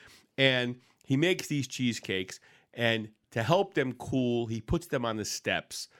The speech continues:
of the garage or cellar, cellar steps, right? So now he's got the six cheesecakes on the cellar steps, and he's letting them cool, and we're doing the cleanup and walking around this little kitchen, basement kitchen.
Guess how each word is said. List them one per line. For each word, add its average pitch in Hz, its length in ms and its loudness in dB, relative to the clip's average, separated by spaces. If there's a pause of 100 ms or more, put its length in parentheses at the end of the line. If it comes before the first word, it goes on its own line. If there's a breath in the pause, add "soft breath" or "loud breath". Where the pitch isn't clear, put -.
(400 soft breath)
of 101 380 2
the 101 360 -6 (180)
garage 107 580 -2 (120)
or 113 60 -4
cellar, 117 480 0 (180)
cellar 113 380 0
steps, - 580 -14
right? 101 260 -4 (680 soft breath)
So - 140 -6
now 160 180 6
he's 156 140 4
got 151 240 2
the 139 60 -2
six 185 280 0
cheesecakes 135 580 -2
on 104 120 -2
the 104 80 -4
cellar 90 260 -4
steps, 185 480 2
and 117 160 0
he's 117 160 0
letting 101 240 -2
them 98 140 -6
cool, 160 480 4
and 110 100 0
we're 110 80 0
doing 110 560 -4
the 92 80 -16
cleanup 160 580 2
and 101 300 -6
walking 113 320 -2
around 110 280 0
this 104 180 -6
little 104 160 -4
kitchen, 101 500 -8 (300 soft breath)
basement 117 380 -2
kitchen. 131 400 -4